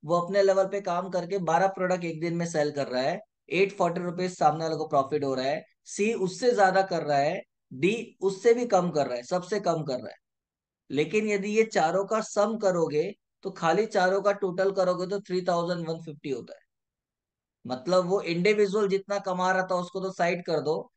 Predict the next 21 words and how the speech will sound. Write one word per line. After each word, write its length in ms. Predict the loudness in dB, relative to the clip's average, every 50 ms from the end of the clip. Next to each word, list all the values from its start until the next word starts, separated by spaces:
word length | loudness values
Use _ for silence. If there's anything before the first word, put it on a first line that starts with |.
| _ _ -2
लेकिन 540 | 0 0 2 2 2 2 2 -2 -8 -12 -8
ये 160 | 0 2 2 4
affiliate 440 | 4 2 -2 -2 -2 -2 -2 0
marketing 520 | 0 0 0 0 0 -2 -4 -4 -4 -4 -4
की 100 | -2 -2
वजह 260 | 0 0 0 -2 -2
से 140 | -4 -6 -6
जो 180 | -4 -2 -2
उनके 380 | -2 -2 -2 -4 -2 -2 -2 -2
लिए 180 | 0 -2 -2 -2
काम 320 | 0 0 0 0 0 -2
कर 160 | -2 -4 -2
रहे 200 | -2 -2 -2 -2
हैं, 200 | -4 -6 -8 -10 -14 _ _ _ -12 -10
जिसको 340 | -8 -8 -8 -6 -4 -2 -2
उनको 340 | -2 -2 -2 -4 -4 -4
salary 400 | -2 -2 0 0 0 2 0 2
देना 240 | 2 2 2 2 2
ही 120 | 2 2 0
नहीं 220 | -2 -4 -4 -6
है, 80 | -10